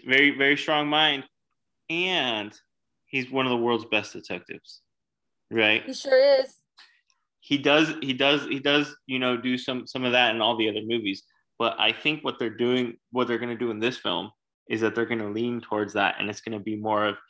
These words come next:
Speaker 1: a, um, kind of like, obviously there's gonna be action, but it's gonna be like a thriller as opposed to he's gonna actually use his detective skills, and he's gonna be having to solve these, the Riddler's,
Speaker 2: Ooh,
Speaker 1: um,
Speaker 2: kinda like a Sherlock Holmes,
Speaker 1: Yeah,
Speaker 2: uh,
Speaker 1: uh-huh.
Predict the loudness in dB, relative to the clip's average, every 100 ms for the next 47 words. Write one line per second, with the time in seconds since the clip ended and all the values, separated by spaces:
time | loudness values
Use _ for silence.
0 | _ _ -4 -4 -6 -16 -2 0 0 -2
1 | -4 -8 -10 -14 _ -8 -2 0 2 0
2 | -2 -16 _ _ _ _ 0 2 0 -2
3 | -2 -4 0 2 0 -4 -16 -18 _ -10
4 | -2 0 2 2 0 -2 -4 0 2 4
5 | 4 2 0 -4 -2 -6 -4 -2 -2 -6
6 | -6 -2 -2 -4 _ _ _ _ _ _
7 | _ -4 -2 0 0 -2 -10 _ _ -4
8 | -2 0 0 2 6 6 6 0 -2 -2
9 | -2 -2 -6 -6 -6 -6 -6 -4 0 0
10 | 0 0 0 2 2 0 -4 -8 -2 2
11 | 4 2 -2 -10 -12 -16 _ _ -6 0
12 | 2 2 0 -2 -8 -2 2 4 2 2
13 | 2 4 2 2 -2 0 2 2 0 0
14 | -2 -2 -4 -10 -10 0 4 4 4 2
15 | 2 0